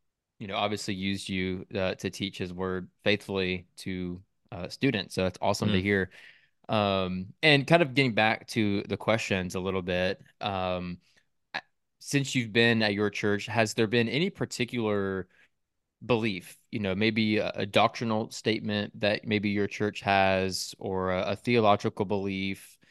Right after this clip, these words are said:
Speaker 1: that your church holds that you've been able to see your church put some hands and feet to? You know, is there a, a particular way that, um, because your church believes this, you know, about the Bible or about,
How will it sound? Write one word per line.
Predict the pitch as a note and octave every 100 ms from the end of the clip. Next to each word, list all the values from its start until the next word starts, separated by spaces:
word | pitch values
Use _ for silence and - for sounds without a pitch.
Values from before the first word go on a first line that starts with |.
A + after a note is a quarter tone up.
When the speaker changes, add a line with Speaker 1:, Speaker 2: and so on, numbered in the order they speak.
| _ _ -
Speaker 1:
that | G#2
your | G2 G2+
church | - G#2 G2+ -
holds | G#2+ G2 F#2+ F#2 F2+ - - - _ _
that | G#2+ G2+
you've | C#3 E3
been | C#3+
able | A#2 A2
to | A2 G#2+
see | - A#2
your | G#2 G2+ G#2
church | - A2 G#2 - -
put | A#2
some | - G2
hands | G2+ G2+ F#2
and | F#2
feet | - F#2 -
to? | - A#1 A#1 G1+ -
You | G#2+
know, | F#2+ F#2+
is | F#2+
there | G#2 G2+
a, | G2 -
a | G#2
particular | A2+ A2 B2 A#2+ A2 G#2
way | G2+ G#2 G2+ G2+ F#2+
that, | G2 F#2+ F#2+ - _ _ _ _ -
um, | G2 F2+ F2+ F2+ F2+ _ _ _ -
because | G#2+ A2+ - C#3+ C#3+ B2 G#2+ G#2
your | A2
church | - A2+ G2+ G#2
believes | G2+ G2 G2+ G2 -
this, | - - - - - _
you | G#2+
know, | F#2+ F2+ F#2 F#2+
about | G2 G2+ G2 G#2
the |
Bible | F#2+ F2 F2 F2+
or | F#2
about, | F#2 G2 -